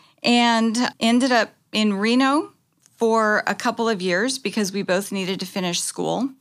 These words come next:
And so that's kind of where we started our marriage and our family.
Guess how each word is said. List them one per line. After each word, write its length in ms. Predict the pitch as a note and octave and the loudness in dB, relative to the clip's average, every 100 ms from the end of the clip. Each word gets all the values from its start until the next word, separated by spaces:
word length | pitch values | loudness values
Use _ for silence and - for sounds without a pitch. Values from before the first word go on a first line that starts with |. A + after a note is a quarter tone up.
| _ | _
And 240 | F#3+ F#3+ | -6 -4
so 200 | F#3 G#3 | -4 -4
that's 320 | F3 F#3 - - | -2 -2 -4 -4
kind 240 | C4+ A3 | -2 -2
of 80 | F3+ | -2
where 180 | F#3+ F#3 | -2 -2
we 140 | F#3+ | -2
started 580 | F#3 - F#3 F#3 F#3+ - | -4 -2 -2 0 -2 -2
our 560 | - E3 D#3+ E3 D#3 E3 _ | -2 -2 0 -2 -2 -6 _
marriage 540 | - F#3 F#3 F#3 F3+ F#3+ | -4 0 2 2 0 -2
and 100 | E3 | 0
our 160 | D3+ | -2
family. 600 | D3 G3 D3+ D3 F3 C4+ | -2 -2 0 0 0 -4